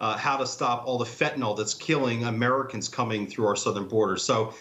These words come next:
you know, the, the hypocrisy, I think, is really on display for the world to see. Israel has to do what they have to do to eliminate Hamas once and for all for their survival,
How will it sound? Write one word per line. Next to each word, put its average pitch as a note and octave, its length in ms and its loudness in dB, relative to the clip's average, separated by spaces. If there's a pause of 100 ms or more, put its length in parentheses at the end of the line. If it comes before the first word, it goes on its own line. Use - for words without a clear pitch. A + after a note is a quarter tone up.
(160)
you C#3 60 4
know, B2 100 4
the, B2+ 140 0
the B2 160 0
hypocrisy, E3+ 800 0
I B2 40 0
think, D3 180 -6
is B2+ 180 -2
really C3+ 260 2
on B2 280 0
display A#2+ 520 -2
for A#2+ 160 -4
the G#2 80 0
world A2+ 340 0
to - 100 -6
see. B2 500 0 (240)
Israel C3+ 440 4
has B2+ 260 0
to B2 80 -10
do B2 220 0
what A#2 200 -2
they A#2+ 180 2
have A#2+ 260 0
to A2+ 80 -8
do A#2+ 260 0
to A2+ 120 2
eliminate A2 480 0
Hamas A2 500 0
once G#2+ 260 -2
and G2+ 100 -4
for G#2+ 200 2
all A2 140 4
for G#2+ 120 -2
their G#2+ 180 2
survival, A2+ 800 0